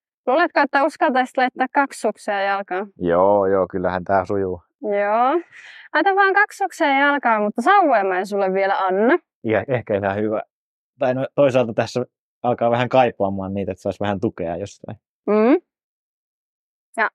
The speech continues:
Speaker 1: nyt on tärkeää muistaa sitten jousta polvista, eli työntää polvia kohti varpaita. Koska jos sä oot liian suorilla polvilla, sä lennät herkästi selälle.
Speaker 2: No niin, se on hyvä
Speaker 1: Okei,
Speaker 2: muistaa.
Speaker 1: sit lähdetään ihan pienillä tipuaskelilla eteenpäin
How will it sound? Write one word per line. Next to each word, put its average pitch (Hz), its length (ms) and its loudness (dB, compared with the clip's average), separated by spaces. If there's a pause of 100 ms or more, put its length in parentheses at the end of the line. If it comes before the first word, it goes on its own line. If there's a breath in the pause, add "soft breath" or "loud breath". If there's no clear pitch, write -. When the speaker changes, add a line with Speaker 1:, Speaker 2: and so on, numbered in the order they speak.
Speaker 1:
nyt 359 200 -2
on 403 100 2
tärkeää 311 420 2
muistaa 247 400 -2
sitten 220 460 0
jousta 233 400 2 (100)
polvista, 285 580 0 (120)
eli 240 180 0
työntää 269 380 0 (120)
polvia 240 480 2
kohti 196 300 -2
varpaita. 190 600 -2 (760)
Koska 233 80 4
jos 277 120 -4
sä - 60 -2
oot 254 80 -4
liian 240 220 2
suorilla 254 460 0
polvilla, 214 400 0
sä 208 180 -6
lennät 190 300 -2
herkästi - 440 -8
selälle. 127 300 -6 (160)
Speaker 2:
No 95 160 -4
niin, 92 160 -6
se - 160 -4
on 90 100 0
hyvä 87 140 -6
Speaker 1:
Okei, 82 100 -2
Speaker 2:
muistaa. 381 300 0
Speaker 1:
sit - 180 -4
lähdetään 415 420 0
ihan 453 280 0
pienillä 302 540 2 (240 soft breath)
tipuaskelilla 269 920 2
eteenpäin 262 840 0